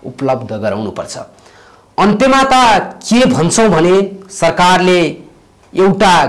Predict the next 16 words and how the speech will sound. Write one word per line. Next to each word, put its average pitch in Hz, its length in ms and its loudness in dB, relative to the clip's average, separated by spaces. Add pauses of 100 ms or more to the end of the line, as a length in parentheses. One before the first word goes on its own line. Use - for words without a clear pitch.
गैर 170 240 2
जिम्मेवारपन 190 800 2
कहिले 226 320 2
पनि 185 260 0
देखाउनु 180 380 -2
हुँदैन, 165 360 0 (680)
फोहोरसँग 214 800 2 (180)
जनता 170 300 2 (220)
कहिले 240 260 2
पनि 185 240 2 (340)
रहन 139 280 0
सक्दैनन्। 110 540 -4 (400)
सरकारले 170 600 0 (280)
विकल्पको 202 680 0
रूपमा 156 320 -2 (160)
अब 135 80 -2